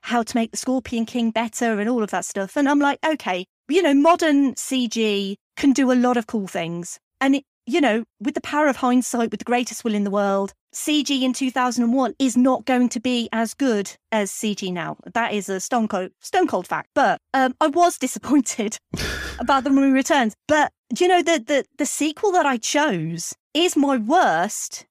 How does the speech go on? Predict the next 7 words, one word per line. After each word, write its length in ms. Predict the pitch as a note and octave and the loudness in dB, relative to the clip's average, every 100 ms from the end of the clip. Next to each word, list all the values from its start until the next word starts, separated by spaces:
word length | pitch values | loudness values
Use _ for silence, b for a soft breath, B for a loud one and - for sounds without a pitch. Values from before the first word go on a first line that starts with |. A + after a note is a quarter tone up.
| - | -8
mainly 560 | G3+ C4 F4+ A#4+ A#4 F#4+ | -2 0 0 -2 -4 -4
because 480 | - - E4+ E4 A3 | -4 2 2 2 -2
of 80 | |
how 540 | - C4 C#4+ D4+ D4+ D4 _ - | -6 -4 -2 -2 -4 -6 _ -4
disappointed 760 | D4 - B3+ - B3+ D#4 D4+ B3 | -2 -2 -4 -2 2 2 2 2
I 140 | A3 | 2
was, 600 | F#3+ G3 G3 C#4+ G#4 - | 0 -2 0 0 -2 -6